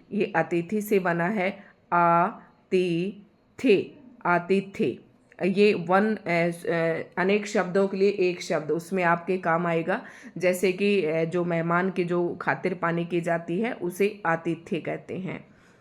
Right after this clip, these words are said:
उसके बाद अगला शब्द है आकांक्षा, और ये भी काफ़ी इंपॉर्टेंट शब्द है आकांक्षा।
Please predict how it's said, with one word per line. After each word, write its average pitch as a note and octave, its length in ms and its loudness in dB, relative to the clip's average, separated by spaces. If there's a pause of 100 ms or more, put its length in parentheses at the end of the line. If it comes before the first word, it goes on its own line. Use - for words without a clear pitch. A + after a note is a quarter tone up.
(320)
उसके F3 280 4
बाद G3+ 240 4
अगला G3+ 380 2
शब्द F#3+ 360 -2
है G3+ 200 0
आकांक्षा, F3 920 0
और F3 120 -2
ये E3+ 140 0
भी E3 120 0
काफ़ी F3 320 -2
इंपॉर्टेंट E3+ 540 0
शब्द E3+ 340 -2
है E3 260 -2 (380)
आकांक्षा। G3+ 760 2